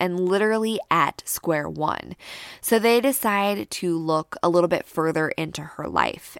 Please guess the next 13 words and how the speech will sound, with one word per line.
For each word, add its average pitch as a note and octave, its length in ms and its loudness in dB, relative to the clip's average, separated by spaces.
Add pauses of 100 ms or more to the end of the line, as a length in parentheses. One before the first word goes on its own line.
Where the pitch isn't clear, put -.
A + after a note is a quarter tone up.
and F3+ 160 0
they G#3 140 4
found G#3+ 520 0
that D#3+ 160 -2
she E3+ 200 -2
had D#3 480 2
another G#3 480 2
ex-boyfriend D#3 1000 -2 (400)
by E3+ 240 6
the E3+ 140 2
name C#3+ 420 -2
of C#3 300 -2 (160)
Trey. - 600 0